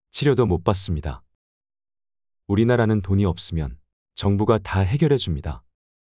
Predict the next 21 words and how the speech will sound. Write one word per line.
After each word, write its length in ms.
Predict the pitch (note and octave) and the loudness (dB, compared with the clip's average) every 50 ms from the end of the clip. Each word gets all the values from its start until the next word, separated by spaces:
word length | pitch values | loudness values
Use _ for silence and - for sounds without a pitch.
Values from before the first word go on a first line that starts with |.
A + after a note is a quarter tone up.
| _ _ _ _ _ _ _ _ _ _ _ _ _ _ _ _ | _ _ _ _ _ _ _ _ _ _ _ _ _ _ _ _
그러니 340 | - A2+ A2+ A2 A2+ A#2+ | 0 2 2 4 4 2
너무 300 | G#2 F2+ D#2+ D#2+ G2+ A2 | 2 2 2 2 2 0
걱정하지 560 | G#2 - F#2 - - - B2 A#2+ A#2 - - G2+ | 0 -4 -8 -4 -2 0 2 2 2 0 0 -2
마십시오. 600 | E2+ C#2+ - - - - - - D#2 C#2+ B1 - _ _ _ _ _ _ _ _ _ _ _ _ _ _ _ _ _ _ _ _ _ _ _ _ _ | -2 -2 -4 -6 -6 -6 -6 -4 -6 -8 -10 -12 _ _ _ _ _ _ _ _ _ _ _ _ _ _ _ _ _ _ _ _ _ _ _ _ _
저 140 | - - G#2+ | -2 -2 -2
젊을 360 | G2+ - G#2+ G#2 A2 A#2+ A#2+ | 0 2 2 2 2 2 2
때는 320 | - C3 A#2 A2+ A2+ G#2+ F#2 | 2 2 2 2 2 0 -2
자기 280 | - - F#2+ E2 G#2+ G#2 | -2 -4 -2 -2 -2 0
가진 320 | - F#2+ F2+ G2 F#2 E2 | 0 -2 0 0 -2 -2
재능을 360 | - - G2 G2 F#2+ F#2 F#2+ F#2 | 0 0 0 2 2 0 0 -2
팔아서 500 | - - C#3+ B2 F#2+ - - C2+ - _ _ _ _ _ _ _ _ _ _ _ _ _ _ _ _ _ _ _ _ _ _ _ _ _ | -4 -4 -4 -4 -4 -6 -10 -12 -12 _ _ _ _ _ _ _ _ _ _ _ _ _ _ _ _ _ _ _ _ _ _ _ _ _
돈 240 | - A2+ A2 A2 G#2 | -2 0 2 2 4
열심히 420 | F#2 F#2 F#2+ F#2 - C#3+ C3+ C3+ - | 4 2 2 2 0 0 0 0 0
벌고 400 | - F#2+ F#2 F#2 F2+ F#2+ E2+ D2+ | 2 0 0 2 2 0 0 2
연세 360 | D#2 E2+ F#2 F#2 - C3+ A2+ | 2 0 0 2 2 0 0
육십 300 | F#2 F2+ - - C3 B2 | 0 -2 -2 -2 -2 0
넘으시면 640 | F#2+ D#2+ D2+ D#2 E2 - - E2+ D2 C#2 B1+ B1+ - _ _ _ _ _ _ _ _ _ _ _ _ _ _ _ _ _ _ _ _ _ _ _ _ _ | 0 0 0 0 -2 -2 -4 -4 -6 -8 -10 -14 -18 _ _ _ _ _ _ _ _ _ _ _ _ _ _ _ _ _ _ _ _ _ _ _ _ _
강의를 340 | - G2 G2+ G#2+ G#2 A2+ G#2+ | -2 0 2 4 4 2 2
하셔도 320 | A2 A2+ - B2 - A2 | 0 -2 0 0 0 0
무료로 360 | D#2+ C#2 F2+ F#2 G#2 G2+ G2 F2+ | 0 0 2 2 2 2 2 0
하시고 440 | E2+ - - - - - D2 - | 0 -2 -4 -6 -6 -8 -8 -8